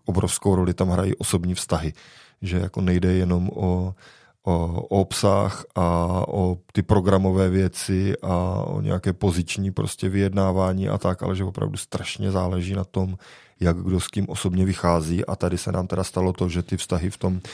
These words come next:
nejužším vedení města dobré nebyly. O tom jsme se tady i v jiných podcastech a rozhovorech bavili, eh, poměrně otevřeně. Není to žádné tajemství a vlastně si myslím, že to dost do budoucna ovlivní i ten další politický vývoj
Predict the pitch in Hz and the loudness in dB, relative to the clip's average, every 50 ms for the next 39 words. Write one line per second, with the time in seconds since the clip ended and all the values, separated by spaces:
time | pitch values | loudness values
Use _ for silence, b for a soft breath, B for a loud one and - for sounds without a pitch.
0 | B B B B - 104 98 - - - - 101 90 90 90 90 87 92 95 95 | B B B B -4 -4 -2 -2 -2 -2 -2 0 0 2 2 2 2 2 2 2
1 | 95 90 - - - - 95 95 98 101 92 95 82 78 76 80 85 101 104 110 | 2 0 0 -2 0 2 2 2 2 2 0 0 0 0 0 2 2 4 4 4
2 | 117 120 - - 101 - 95 92 - - 92 - - - 98 98 101 92 101 87 | 4 2 0 0 -2 -2 -4 -4 -4 -4 -6 -6 -6 -6 -4 -4 -2 -2 -2 -2
3 | 85 92 90 90 - - - 98 - - - 98 95 - - - 95 - 92 90 | -2 0 -2 -2 -4 -4 -6 -6 -4 -2 0 0 0 0 -2 -8 -8 -6 -4 -4
4 | 95 90 90 90 92 95 95 90 85 95 92 90 87 87 85 B B B B B | -4 -2 -2 -2 -2 -2 -2 -2 -2 -2 -2 -2 -2 -2 -4 B B B B B
5 | B B B B B _ 95 95 87 80 - 98 90 90 92 92 95 95 92 92 | B B B B B _ -2 0 0 0 2 0 2 2 2 2 2 2 2 2
6 | 87 85 - - - - - - 104 95 98 98 110 107 107 110 110 110 110 110 | 0 0 -2 -4 -6 -4 0 2 2 2 4 2 2 2 2 2 2 2 2 2
7 | 104 98 92 - 98 87 95 90 95 98 101 98 - 92 90 87 87 87 - - | 0 0 0 0 0 0 2 0 2 2 0 2 2 2 2 2 0 -2 -4 -6
8 | - 95 92 95 98 101 - - - _ - 90 90 90 87 87 90 B B B | -4 -2 -2 0 0 0 -2 -4 -4 _ 2 4 4 4 4 2 0 B B B
9 | B B B - 95 95 95 - 104 95 - 104 95 92 - 101 95 85 92 87 | B B B 2 2 2 2 2 0 0 2 2 2 2 2 0 0 2 0 0
10 | - - 92 90 95 87 - - - - 101 95 101 90 92 92 92 92 90 - | 0 0 0 2 0 0 -2 -4 -12 -12 -6 -4 -2 -2 0 0 0 0 -2 -2
11 | - - 90 - - 95 85 87 85 78 87 85 85 85 87 - - 92 92 - | -2 -2 -2 0 0 0 2 2 0 0 0 0 0 0 0 -2 -4 -6 -6 -2
12 | - 90 90 87 90 87 - - 92 - 95 90 87 - - - - - 98 92 | -2 0 0 2 0 0 -2 -4 -4 -2 -2 -2 -2 -2 -6 -10 -6 -4 -2 0
13 | 90 90 85 90 92 90 - | 0 0 0 -2 -2 -4 -4